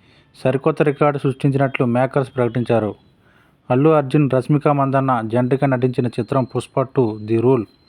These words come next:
సుకుమార్ దర్శకత్వం వహించిన ఈ సినిమాలో శ్రీలీల ఓ పాటలో అలరించారు. సుకుమార్ రైటింగ్స్తో కలిసి మైత్రి మూవీ మేకర్స్పై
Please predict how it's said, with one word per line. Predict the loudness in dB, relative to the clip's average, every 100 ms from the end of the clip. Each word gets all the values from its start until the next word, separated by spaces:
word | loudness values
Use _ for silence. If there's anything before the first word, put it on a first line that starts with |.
| _ _ _ _ -20 -6
సుకుమార్ | -2 2 2 2
దర్శకత్వం | 0 0 -2 0 0
వహించిన | 0 -2 -2 0
ఈ | 0 -2
సినిమాలో | 0 0 2 0 -4 -10 _ _ _ _ _ 0
శ్రీలీల | 4 6 4 2 0 0
ఓ | 2 2
పాటలో | 2 2 2 0 -2 -4 -2
అలరించారు. | 0 0 0 0 0 -6 _ _ _ _ _ _ _ _ _ -8
సుకుమార్ | -4 0 2 2 2
రైటింగ్స్తో | 0 0 0 -2 0 -2 -2
కలిసి | -2 -2 0 0
మైత్రి | 2 2 0 2
మూవీ | 2 4 2
మేకర్స్పై | 2 0 0 -4 -4 -2 0 -2